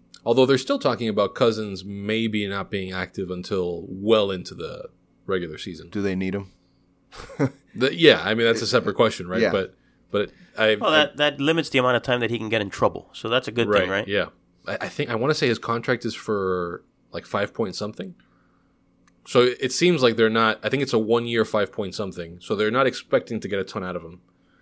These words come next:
Speaker 1: uh, probably because of his injury. I think it's an Achilles
Speaker 2: Mm-hmm.
Speaker 1: thing. One of the few worthwhile discussions that I've heard on, you know, in all the sports talking head stuff,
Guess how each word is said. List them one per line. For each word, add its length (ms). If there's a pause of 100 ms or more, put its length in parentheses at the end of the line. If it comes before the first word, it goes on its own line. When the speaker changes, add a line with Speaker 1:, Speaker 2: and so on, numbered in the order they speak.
(380)
Speaker 1:
uh, 280
probably 580
because 340
of 80
his 140
injury. 240
I 20
think 140
it's 100
an 80
Achilles 520 (100)
Speaker 2:
Mm-hmm. 260 (340)
Speaker 1:
thing. 360 (340)
One 240
of 140
the 100
few 840
worthwhile 540
discussions 560
that 100
I've 140
heard 300
on, 380 (120)
you 80
know, 60
in 80
all 120
the 60
sports 420
talking 360
head 180
stuff, 300